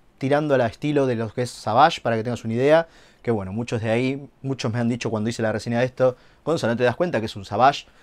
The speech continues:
Pero bueno, no es que es idéntica a Savage, tiene su parte también aromática que la encamina para cierto lado,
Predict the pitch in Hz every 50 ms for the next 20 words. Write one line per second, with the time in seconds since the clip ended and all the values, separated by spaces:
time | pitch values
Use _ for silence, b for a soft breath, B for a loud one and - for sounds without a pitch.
0 | b b b b b _ - 135 135 123 98 92 92 110 143 190 175 - - 120
1 | - - 107 95 120 135 143 135 127 113 - 92 - 98 98 110 131 147 143 -
2 | - - 127 135 139 127 - - 101 - 127 127 117 127 113 - 104 104 110 117
3 | 117 110 104 104 113 113 104 - 226 104 120 110 90 104 98 98 95 98 98 -
4 | 98 101 123 135 135 117 117 104 107 101 - - 104 101 - - 113 113 127 139
5 | 147 147 147 151